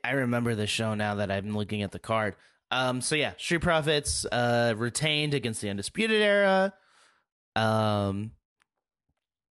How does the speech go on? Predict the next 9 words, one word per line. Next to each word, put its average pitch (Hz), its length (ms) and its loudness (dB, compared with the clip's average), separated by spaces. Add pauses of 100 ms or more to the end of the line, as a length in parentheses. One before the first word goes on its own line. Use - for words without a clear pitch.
(360)
E 147 160 4
O 147 180 4
versus 120 360 0
Candice. 123 880 -2 (920)
Um, 107 560 0
this 127 240 -2
was, 127 680 0
this 143 240 -2
was 120 320 -2